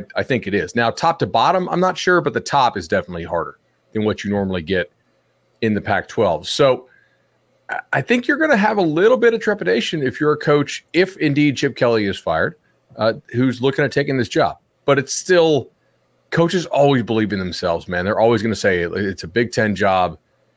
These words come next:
in Los Angeles." But I, I'm, I'm gonna wanna know how much N I L money we have to play with here, right? Like, what, where, what's the, what, what is the support like? Because a lot of coaches <laughs> have a, a lot of respect for Chip Kelly, man. I think he's a damn good coach. So why,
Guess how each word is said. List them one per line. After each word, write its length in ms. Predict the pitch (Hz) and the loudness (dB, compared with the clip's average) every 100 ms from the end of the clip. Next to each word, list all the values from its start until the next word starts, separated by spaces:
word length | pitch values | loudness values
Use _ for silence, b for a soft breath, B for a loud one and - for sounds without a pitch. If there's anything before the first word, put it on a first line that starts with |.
| _ - | _ -2
in 140 | 117 | 0
Los 240 | 101 98 | 2 2
Angeles." 320 | 107 101 87 82 | 0 0 -2 -4
But 140 | 110 | 0
I, 120 | 110 | 2
I'm, 140 | 117 127 | 0 -4
I'm 120 | 123 | -4
gonna 200 | 165 160 | 0 2
wanna 220 | 151 143 | 4 2
know 500 | 131 123 120 117 110 _ _ _ _ _ _ _ | 4 4 4 4 0 _ _ _ _ _ _ _
how 60 | 208 | -8
much 120 | 214 | -2
N 100 | 220 | 0
I 120 | 208 | 4
L 100 | 208 | 4
money 200 | 190 143 | 4 2
we 80 | 117 | 2
have 120 | 107 | 0
to 60 | - | 0
play 180 | 107 | -2
with 220 | 95 87 - | 0 -2 -6
here, 240 | 85 - _ _ | -14 -14 _ _
right? 260 | - 107 - | -4 -2 -2
Like, 120 | 110 | 0
what, 180 | 131 120 | 0 2
where, 220 | 131 139 _ | 0 -2 _
what's 300 | 120 156 - | -2 -2 -4
the, 240 | 160 147 _ | -12 -12 _
what, 240 | - 151 127 | 0 0 2
what 120 | 165 | -2
is 100 | 175 | 0
the 80 | 175 | -4
support 440 | - 131 - 175 | -6 -6 -2 -2
like? 320 | - 113 85 _ _ - - _ _ | 0 -4 -4 _ _ -20 -20 _ _
Because 260 | 127 147 | -2 0
a 40 | 147 | 0
lot 260 | 143 190 | 2 2
of 80 | 240 | 2
coaches 380 | - 180 175 113 | 2 2 2 -8
<laughs> 120 | - | -2
have 140 | 170 113 | -2 -2
a, 80 | - _ - | -8 _ -6
a 80 | 98 | -4
lot 340 | 110 185 175 | 0 2 2
of 60 | 120 | 0
respect 420 | 110 - 113 - | -2 0 0 -2
for 60 | |
Chip 240 | - 120 - | -8 -6 -2
Kelly, 240 | 123 101 | 0 0
man. 200 | 85 87 | 0 -2
I 120 | 95 | -2
think 220 | 101 117 113 | -4 -6 -8
he's 120 | 87 | -6
a 40 | |
damn 180 | 101 101 | -2 -2
good 160 | 90 87 | -4 -2
coach. 420 | 175 92 - - | 0 0 -4 -4
So 260 | 98 90 - _ _ _ | -2 -2 -6 _ _ _
why, 160 | 127 | 0